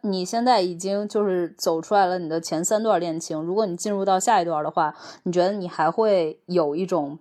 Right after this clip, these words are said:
就是强烈的占有欲，就觉得自己的这个现任的这些前任，如果他有的话，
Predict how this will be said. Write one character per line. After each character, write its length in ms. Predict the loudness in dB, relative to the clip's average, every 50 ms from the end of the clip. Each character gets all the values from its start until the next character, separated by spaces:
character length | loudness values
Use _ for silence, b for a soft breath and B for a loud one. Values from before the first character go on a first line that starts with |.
| _ _ _
就 160 | -4 -2 -2
是 380 | -2 0 0 2 2 2 0 -4 B B B B B B B
强 240 | 0 2 2 4
烈 160 | 4 4 4 4
的 400 | 4 2 2 2 0 -2 -4 -2
占 240 | 0 2 2 2
有 160 | 2 -2 -2 -2
欲， 300 | 0 0 0 0 -4 -6 -12 _ 0
就 120 | 2 2
觉 200 | 2 2 2 0
得 100 | 0 0
自 180 | 0 0 0 -2
己 200 | 0 -4 -6 -6
的 180 | -4 -4 -4
这 160 | -2 -2 -2 0
个 80 | 0
现 220 | 0 2 2 2 2
任 100 | 2 0
的 80 | 0
这 100 | -2 -4
些 160 | -2 -2 -2
前 240 | -2 -2 -4 -4 -2
任， 160 | 0 0 0
如 120 | 0 0 0
果 100 | -2 0
他 120 | 0 0
有 200 | 0 0 -2 -2
的 140 | -2 -4 0
话， 260 | 2 2 2 2 -2